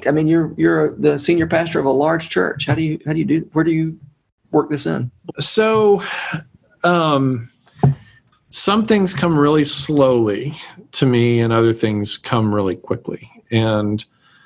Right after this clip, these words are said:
Speaker 2: one thing that comes slowly is writing chapters.
Speaker 1: Mm-hmm.
Speaker 2: One thing that comes quickly is writing sermons. And,
Speaker 1: Okay.
Speaker 2: um, you know, it used to take me twenty hours to write a sermon. Now it takes me about four.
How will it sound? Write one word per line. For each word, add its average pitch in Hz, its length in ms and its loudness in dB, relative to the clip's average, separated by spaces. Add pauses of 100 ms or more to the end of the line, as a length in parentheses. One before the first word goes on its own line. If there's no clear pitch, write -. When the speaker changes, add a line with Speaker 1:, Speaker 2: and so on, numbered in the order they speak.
(200)
Speaker 2:
one 202 280 2
thing 214 180 2
that 160 140 -2
comes 143 360 0
slowly 143 520 2
is 120 180 0
writing 117 300 0
chapters. 117 680 -2 (600)
Speaker 1:
Mm-hmm. 127 320 -2
Speaker 2:
One 147 200 0
thing 156 200 2
that 135 120 -2
comes 127 260 0
quickly 160 440 0
is 120 140 0
writing 117 320 0
sermons. - 760 -2 (320)
And, 113 380 2 (240)
Speaker 1:
Okay. - 120 -16
Speaker 2:
um, 104 580 0
you 127 100 2
know, 117 60 4
it 117 40 2
used 139 160 2
to 143 60 -2
take 147 220 0
me 127 100 0
twenty 131 400 0
hours 117 360 0
to 113 80 0
write 110 200 2
a 104 40 -2
sermon. 107 440 0
Now 104 200 0
it 104 100 -6
takes 110 260 -4
me 110 60 -4
about - 280 -6
four. - 460 -6